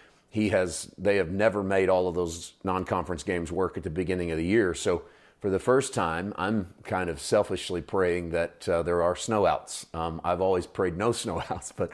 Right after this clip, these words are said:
um, we'll, we'll see. And then they make those games up later, so maybe he'll be able to play in those. But,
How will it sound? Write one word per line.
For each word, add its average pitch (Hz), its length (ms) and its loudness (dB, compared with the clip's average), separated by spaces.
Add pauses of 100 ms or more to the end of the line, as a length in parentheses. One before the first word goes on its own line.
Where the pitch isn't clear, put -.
(440)
um, 90 520 6 (340)
we'll, 107 220 4
we'll 107 140 2
see. 78 260 -6 (260)
And 113 160 0
then 135 100 4
they 127 100 4
make 110 200 4
those 101 180 2
games 95 220 0
up 90 100 2
later, 104 280 6
so 85 100 -8
maybe 82 240 -4
he'll 87 120 -2
be 78 120 -4
able 78 180 0
to 76 60 -4
play 85 320 0
in 76 120 -6
those. 76 280 -2
But, - 280 -4